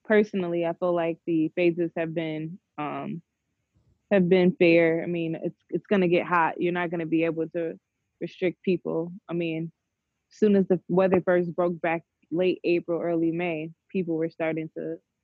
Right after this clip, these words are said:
you know, be around. I say when it became quote unquote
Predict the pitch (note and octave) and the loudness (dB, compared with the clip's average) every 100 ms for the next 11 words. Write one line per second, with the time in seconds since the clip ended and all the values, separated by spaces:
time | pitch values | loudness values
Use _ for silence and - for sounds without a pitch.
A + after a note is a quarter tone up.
0 | _ E3+ D#3+ D#3 E3+ E3 D#3+ D#3+ E3 - | _ -6 -6 0 2 2 2 0 -2 2
1 | E3+ E3 E3 E3 - _ _ - F#3 G3 | 4 4 2 0 -6 _ _ -2 2 2
2 | - F#3 F3+ - F#3 F3+ F3 F#3 D3 | 2 2 0 2 2 2 2 0 2